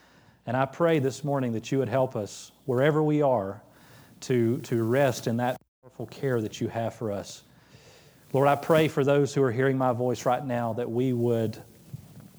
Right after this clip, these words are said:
refuse to listen to the lies of our adversary, and that we would instead listen to the truth that you have spoken to us.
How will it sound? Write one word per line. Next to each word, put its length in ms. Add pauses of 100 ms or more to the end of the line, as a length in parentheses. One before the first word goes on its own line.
(220)
refuse 840 (380)
to 100
listen 720 (280)
to 120
the 100
lies 540
of 80
our 140
adversary, 840 (720)
and 120
that 100
we 140
would 100
instead 520
listen 400
to 160
the 100
truth 580 (240)
that 180
you 100
have 120
spoken 460
to 220
us. 400